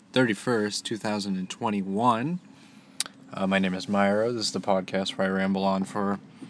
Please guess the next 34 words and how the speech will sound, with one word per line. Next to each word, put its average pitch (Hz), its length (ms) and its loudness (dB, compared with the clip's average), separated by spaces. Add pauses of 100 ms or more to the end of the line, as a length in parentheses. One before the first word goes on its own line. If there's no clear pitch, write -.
(1000)
however 95 360 0
long 95 320 2
I 90 100 -4
want, 98 640 0
but 92 220 -4
usually 101 400 0
less 98 280 0
than 95 140 -2
an 92 80 -2
hour, 123 480 0 (960)
um, 90 480 0
because 90 880 -4 (1300)
at 95 120 -6
a 92 60 -4
certain 92 380 2
point, 92 340 2
I 92 180 -4
just 95 220 -4
kinda 95 220 -2
run 92 240 0
out 92 140 -2
of 92 80 -2
shit 95 220 -2
to - 60 -10
talk 95 320 -4
about, 107 380 -4
and 92 240 -4
I 95 80 -2
also 95 260 -4
run 92 240 -8
out 92 120 -4
of 92 80 -4
steam, - 480 -6
so - 340 -6